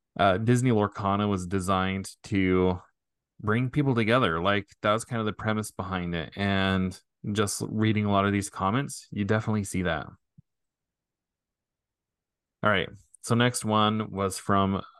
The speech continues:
our friend, Lorcana Queen. She said, "Something a little different for us. We will always remember the warm reception from the community. At first, we were worried about being outsiders,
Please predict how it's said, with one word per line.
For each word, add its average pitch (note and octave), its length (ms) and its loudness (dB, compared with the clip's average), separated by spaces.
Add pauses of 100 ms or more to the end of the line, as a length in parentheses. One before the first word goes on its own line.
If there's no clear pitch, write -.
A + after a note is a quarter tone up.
(120)
our G2 160 0
friend, A2 580 2 (380)
Lorcana F2+ 460 0
Queen. C3+ 400 0 (960)
She - 220 -4
said, F#2 540 0
"Something B2+ 480 -2
a A#2+ 60 2
little G#2 260 2
different G#2 400 -2
for F2+ 160 0
us. - 280 -4 (160)
We G#2 200 2
will G#2+ 140 4
always C#3 500 2
remember G#2 420 0
the F2+ 140 -4
warm G#2 280 -2
reception F#2+ 540 -6
from F#2 160 -4
the F#2 60 -2
community. E2+ 580 -2 (680)
At - 160 0
first, B2+ 340 2
we G#2 140 4
were G2+ 180 4
worried G#2 240 4
about F#2 320 2
being F2+ 220 -4
outsiders, E2+ 640 -4